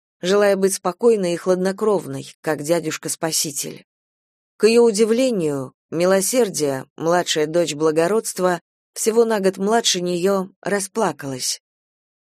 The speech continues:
Благородство резко повернул свою большую голову и сердито глянул на дочь. Милосердие всхлипнуло и попыталось успокоиться, но не смогла. Любовь нахмурилась и прошипела:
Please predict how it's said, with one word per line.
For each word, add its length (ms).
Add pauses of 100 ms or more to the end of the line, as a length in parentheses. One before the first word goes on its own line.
(180)
Благородство 640
резко 300
повернул 420
свою 240
большую 400
голову 420
и 60
сердито 500
глянул 460
на 160
дочь. 440 (440)
Милосердие 680
всхлипнуло 680
и 60
попыталось 600
успокоиться, 960 (340)
но 140
не 100
смогла. 600 (680)
Любовь 360
нахмурилась 680
и 40
прошипела: 760